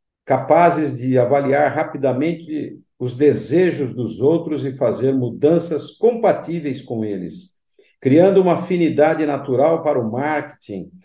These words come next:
e a apresentação em múltiplas funções. No trabalho, as pessoas do tipo três são dedicadas e eficientes. Elas se concentram em atingir metas e são motivadas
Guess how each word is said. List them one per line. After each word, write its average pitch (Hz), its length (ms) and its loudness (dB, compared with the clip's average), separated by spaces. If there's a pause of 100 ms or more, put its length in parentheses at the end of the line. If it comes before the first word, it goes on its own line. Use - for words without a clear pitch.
(200)
e 113 100 2
a 123 80 6
apresentação 123 960 -2
em 117 80 -2
múltiplas 135 760 -2
funções. 110 800 -10 (600)
No 220 160 0
trabalho, 151 680 2 (320)
as 123 140 -4
pessoas 180 500 2
do 151 100 -4
tipo 117 300 -8
três 135 600 -2
são 190 280 -4
dedicadas 170 840 -2
e 156 60 -4
eficientes. 120 960 -6 (500)
Elas 196 240 4
se 196 160 -10
concentram 196 800 0
em 175 140 -2
atingir 135 680 -2
metas 131 600 0
e 120 80 -12
são 143 340 -4
motivadas 170 1300 0